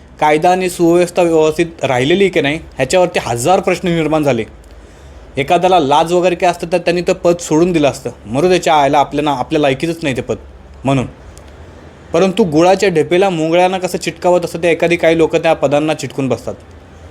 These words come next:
काल सांताक्रूज वाकोला या ठिकाणी पाकिस्तानच्या विरोधात आपल्या हिंदू बांधवांनी समर्थनामध्ये, भारताच्या समर्थनामध्ये काही स्टेटस ठेवले, काही घोषणाबाजी केली.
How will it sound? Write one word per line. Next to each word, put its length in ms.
काल 340
सांताक्रूज 600
वाकोला 400
या 80
ठिकाणी 480
पाकिस्तानच्या 640
विरोधात 420
आपल्या 240
हिंदू 500
बांधवांनी 560
समर्थनामध्ये, 800
भारताच्या 360
समर्थनामध्ये 760
काही 120
स्टेटस 400
ठेवले, 240
काही 200
घोषणाबाजी 540
केली. 200